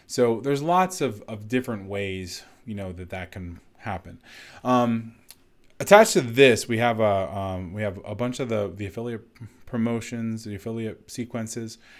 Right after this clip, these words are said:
uh, that we have, business opportunity, women's X back, uh, men's X back, survival. All in all, there is twenty affiliate sequences inside, um, Axis's email copy app at the moment.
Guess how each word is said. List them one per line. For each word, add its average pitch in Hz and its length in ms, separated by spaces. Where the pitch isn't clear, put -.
uh, 104 180
that 95 140
we 107 100
have, 110 300
business 107 300
opportunity, 110 1000
women's 95 320
X 104 260
back, 101 640
uh, 90 140
men's 101 340
X 101 260
back, 101 420
survival. 98 880
All 151 240
in 139 60
all, 123 160
there 113 180
is 92 160
twenty 131 400
affiliate 113 480
sequences 107 640
inside, 120 920
um, 107 680
Axis's 113 680
email 120 220
copy 117 360
app 117 260
at 104 120
the 107 80
moment. 165 420